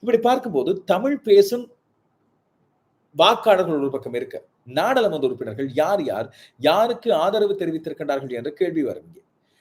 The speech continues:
ஸ்ரீலங்கா முஸ்லிம் காங்கிரஸ் இன்னமும் தங்களுடைய முழுமையான முடிவை அறிவிக்கவில்லை. இதேவேளை அந்த, அந்தந்த கட்சிகளை சார்ந்த முஸ்லிம் உறுப்பினர்கள் தத்தம் கட்சிகளை சார்ந்தவர்களுக்கு இப்பொழுது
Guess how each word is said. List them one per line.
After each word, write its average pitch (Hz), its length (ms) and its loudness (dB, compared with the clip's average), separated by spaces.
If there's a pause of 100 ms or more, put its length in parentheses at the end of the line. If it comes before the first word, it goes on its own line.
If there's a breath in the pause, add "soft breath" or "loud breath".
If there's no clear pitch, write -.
(140)
ஸ்ரீலங்கா 175 420 2
முஸ்லிம் 151 300 -6
காங்கிரஸ் 165 460 -2
இன்னமும் 151 340 -4
தங்களுடைய 139 380 0
முழுமையான 139 440 -2
முடிவை 120 280 -4
அறிவிக்கவில்லை. 110 600 -4
இதேவேளை 151 440 -2 (320)
அந்த, 165 420 -4 (140)
அந்தந்த 190 360 -4
கட்சிகளை 196 460 0
சார்ந்த 170 380 -2 (460 loud breath)
முஸ்லிம் 190 340 -6
உறுப்பினர்கள் 160 500 -4 (280)
தத்தம் 185 400 2 (180)
கட்சிகளை 175 440 0
சார்ந்தவர்களுக்கு 147 680 0 (380 loud breath)
இப்பொழுது 165 340 0